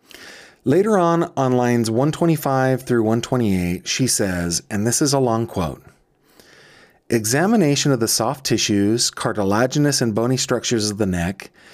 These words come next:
including a complete anterior and posterior neck dissection, demonstrates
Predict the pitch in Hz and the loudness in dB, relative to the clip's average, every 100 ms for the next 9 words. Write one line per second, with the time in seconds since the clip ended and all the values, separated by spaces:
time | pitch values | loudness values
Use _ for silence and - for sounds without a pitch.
0 | - - - 120 110 - 156 156 139 135 | -20 -20 -4 -4 -2 2 4 4 2 0
1 | 117 - 127 - 131 151 160 151 139 139 | -4 0 -2 0 0 0 2 2 4 4
2 | 139 107 110 139 139 139 135 127 117 107 | 2 0 -2 -2 -2 0 0 2 2 2
3 | 110 110 110 101 107 95 - 98 95 92 | 0 0 -2 0 -2 -2 -2 0 0 0
4 | 110 120 127 - 107 98 98 - | -2 0 -2 -2 -2 0 -2 -4